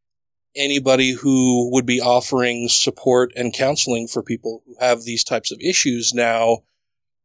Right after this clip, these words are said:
will be shoved into a closet of fear that they, that they feel that they can't really talk to their therapist about these things. And anybody who would be potentially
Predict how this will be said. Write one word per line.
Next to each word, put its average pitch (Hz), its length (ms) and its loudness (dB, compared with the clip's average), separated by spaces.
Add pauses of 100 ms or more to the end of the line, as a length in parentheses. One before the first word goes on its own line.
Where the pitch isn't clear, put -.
(140)
will 127 200 2
be 123 280 0
shoved 127 320 2
into 120 240 0
a 107 40 0
closet 120 400 -2
of 113 80 -6
fear 160 420 -4
that 117 200 -2
they, 120 320 2
that 123 200 0
they 120 280 0
feel 139 640 0
that 127 160 0
they 127 120 2
can't - 380 -4
really 127 260 2
talk - 340 -2
to 113 200 -6
their 110 180 -6
therapist 113 480 -4
about 110 220 -10
these - 180 -4
things. - 300 -8 (220)
And 147 120 0
anybody 143 320 2
who 143 100 -2
would 131 120 2
be 131 340 0
potentially 127 760 0